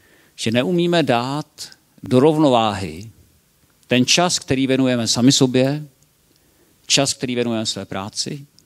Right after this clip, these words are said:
ať už je to práce v zaměstnání, anebo práce v péči o děti, a čas, který, eh, věnujeme těm vztahům, těm blízkým vztahům. Čas věnovaný sobě,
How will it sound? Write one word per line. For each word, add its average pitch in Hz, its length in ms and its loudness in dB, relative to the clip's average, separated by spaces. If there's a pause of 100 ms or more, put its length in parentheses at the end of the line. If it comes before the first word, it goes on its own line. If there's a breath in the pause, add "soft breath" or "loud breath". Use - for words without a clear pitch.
ať 117 160 -10
už 110 100 0
je 123 60 0
to 113 120 -2
práce 110 440 0
v 101 40 0
zaměstnání, 120 680 2
anebo 127 240 2
práce 113 560 0 (380 soft breath)
v - 160 -20
péči 123 300 -2
o 113 80 -6
děti, 123 520 -6 (1900 soft breath)
a 101 80 -10
čas, - 600 0 (100)
který, 113 840 0 (580 loud breath)
eh, 110 100 -18 (540)
věnujeme 101 720 0
těm 113 160 -4
vztahům, 98 500 -4 (580)
těm 101 180 -8
blízkým 98 340 -8
vztahům. 98 440 -14 (220)
Čas 113 200 -2
věnovaný 107 300 -2
sobě, 143 380 0